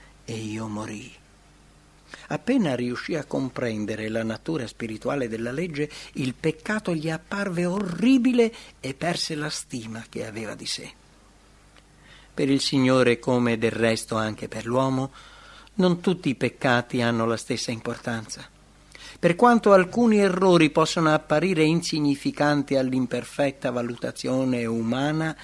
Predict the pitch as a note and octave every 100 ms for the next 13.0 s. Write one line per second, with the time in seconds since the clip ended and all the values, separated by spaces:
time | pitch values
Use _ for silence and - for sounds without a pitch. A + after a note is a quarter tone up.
0 | - - - - B2 A#2+ F3+ G#3 F#3+ F3
1 | F3 E3 D3 C3 C#3+ A3+ E3+ F3 F3 D#3
2 | - G#3+ - - D#3+ D3 D3 C#3 E3+ F#3
3 | F3 - D#3+ E3+ - - - _ - C#3+
4 | C#3 C#3 C3 - D3 C#3+ C#3 C3 C3+ -
5 | - E3+ E3 - D3+ - - A#2 G#2+ -
6 | G#2 - - - - - - D3 - -
7 | - - - - - - - - - -
8 | - - - - - - - - - _
9 | - D#3 C#3+ C#3+ - - D#3+ D3 - D3
10 | D3 C#3+ C#3+ C#3+ D3 - C3+ B2 - C#3+
11 | C3+ C#3 C#3 C3 - C3+ - C3+ B2+ -
12 | - C3+ C3+ B2 B2 - B2 A2 G#2 G#2+